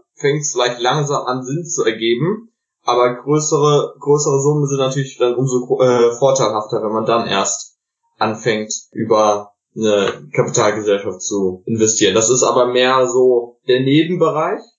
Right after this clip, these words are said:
das, was er da sagt als Angestellter. Er sagt halt, die meisten Möglichkeiten gibt's halt einfach,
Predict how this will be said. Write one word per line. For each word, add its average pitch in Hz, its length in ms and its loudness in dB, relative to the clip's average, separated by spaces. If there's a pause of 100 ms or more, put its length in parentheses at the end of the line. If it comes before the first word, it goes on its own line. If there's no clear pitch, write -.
(160)
das, 127 240 -4
was 131 220 -4
er 127 100 2
da 131 160 2
sagt 135 380 0
als 117 200 -2
Angestellter. 151 580 0
Er 123 160 0
sagt 135 200 2
halt, 143 220 -2 (160)
die 123 80 -10
meisten 143 440 0
Möglichkeiten 143 400 0
gibt's 143 200 -4
halt 143 140 2
einfach, 139 580 -2